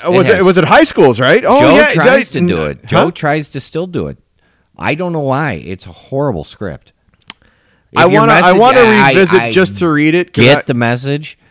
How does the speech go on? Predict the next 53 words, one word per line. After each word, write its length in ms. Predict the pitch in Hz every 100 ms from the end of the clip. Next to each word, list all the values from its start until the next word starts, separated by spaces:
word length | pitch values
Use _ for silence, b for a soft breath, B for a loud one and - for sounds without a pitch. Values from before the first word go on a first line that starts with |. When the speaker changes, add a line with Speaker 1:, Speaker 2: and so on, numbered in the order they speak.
| _
Speaker 2:
I 60 | 85
get 300 | 78 92 98
the 60 |
message 600 | 117 110 113 127 139 - _ _ _ _ _ -
of, 340 | 95 92 85
you 140 | 92
know, 260 | 85 80 76 - _
you 140 | - 87
don't 100 | 95
have 160 | 98
to 80 | 90
fucking 300 | - 95 90
push 340 | - 95 - _ _
gay 160 | 87 87
people 260 | 95 82
down 220 | 90 87
the 60 | 87
stairs 520 | - 80 76 98 - _ -
like 120 | 80
her 120 | 82
kid, 360 | - 82 92 -
his 180 | 92 82
kid 220 | - 85
got 160 | 95 -
pushed 220 | 113 -
down 100 | 117
Speaker 1:
Somebody 300 | 233 208 190
Speaker 2:
the 40 |
stairs. 40 | 175
Speaker 1:
was 120 | 139
bullied, 520 | 113 143 123 101 95 92 _
Speaker 2:
Yeah, 180 | 285 123
Speaker 1:
right? 120 | 143
Speaker 2:
the 80 | 135
kid 180 | 185 170
was 120 | 147
bullied. 420 | 170 190 82 - b b b
And 140 | 117 120
I 80 |
get 240 | 117 131 147
it. 100 | 69
You 120 | 80
don't 120 | 98
wanna, 200 | 113 117
you 140 | 107 131
know, 140 | 110
nobody 360 | 113 135 131 101
deserves 400 | 85 90 87 82
to 100 | 80
be 80 | 78
bullied 400 | 71 73 71 64
like 240 | 69 67
that. 240 | 71 82